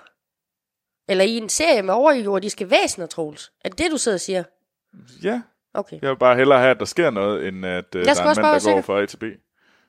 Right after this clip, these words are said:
Speaker 2: Ja, ja, det, det, det vil jeg gerne stå ved, Amal, at jeg godt kan lide, at der,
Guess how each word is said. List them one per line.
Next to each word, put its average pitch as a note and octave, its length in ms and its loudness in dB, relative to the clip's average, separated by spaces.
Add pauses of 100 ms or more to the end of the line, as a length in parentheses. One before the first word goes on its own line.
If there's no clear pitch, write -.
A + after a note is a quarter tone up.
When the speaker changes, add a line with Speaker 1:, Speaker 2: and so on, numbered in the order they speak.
(640)
Speaker 2:
Ja, G3+ 120 -6 (240)
ja, B2 200 4 (140)
det, C3+ 460 0
det, C3+ 280 0
det D#3 140 2
vil C3+ 80 6
jeg A#2 100 6
gerne A2+ 220 4
stå - 180 -2
ved, G#2+ 300 2
Amal, G2 460 0
at F#2+ 140 0
jeg F#2+ 140 2
godt G2+ 200 2
kan G2+ 120 -4
lide, G2 220 -4
at - 100 -10
der, F#2+ 460 2